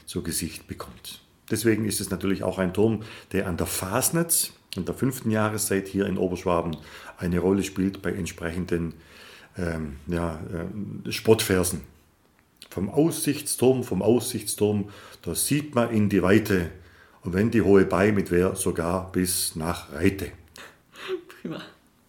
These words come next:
Speaker 2: Ja, gibt's noch was zur Bauernschule, was ich fragen sollte oder was unsere Hörer interessieren könnte?
Speaker 1: Also, man kann nur eines sagen: Man kann nachlesen, wer wir sind, was wir tun. Man kann sich drüber,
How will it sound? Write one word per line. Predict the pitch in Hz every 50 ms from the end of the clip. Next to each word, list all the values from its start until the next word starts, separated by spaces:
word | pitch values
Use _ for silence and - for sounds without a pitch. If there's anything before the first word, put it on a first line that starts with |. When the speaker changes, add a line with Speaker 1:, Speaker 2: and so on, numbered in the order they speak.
| _
Speaker 2:
Ja, | - 254 233
gibt's | 196 185 240 240 - - 233
noch | 247 262 -
was | 277 262 -
zur | - 233
Bauernschule, | 233 233 240 247 247 233 - 247 247 240 233
was | 220 - -
ich | 202 - - - - - - - - - _ _ - - - - - _ -
fragen | - - - 170 214 277 311 311 285
sollte | 294 277 262 277 277 277
oder | 247 214 208 196 180
was | - -
unsere | 240 226 220 - 214 214
Hörer | 233 233 247 240 240 233 233 233 240 233 - -
interessieren | - 214 220 - - 208 - - 240 254 247 247
könnte? | 240 - 247 247 240 240 - 247 226 233 233 233 - - - - - - - - - - - - - -
Speaker 1:
Also, | - 104 - - - - - - - - -
man | - 117 -
kann | - 123 131
nur | 135 143 135
eines | 117 123 139 135 -
sagen: | - 107 107 107 107 113 110 107 107 - - - _ _ _ _ _ -
Man | - 92 90
kann | 98 92 90 92 - - 87
nachlesen, | 90 107 143 147 151 151 147 151 147 160 156 151 - - 104 90
wer | 104 113 110
wir | 104 104
sind, | 104 120 120 117
was | 107 98 95 -
wir | 95
tun. | - 147 180 196 196 - - - - - - _ _ _ _ _ - - _ -
Man | 101 98 95 95
kann | - 104 101 104 113 113
sich | - - 107 98 -
drüber, | - - 110 113 110 110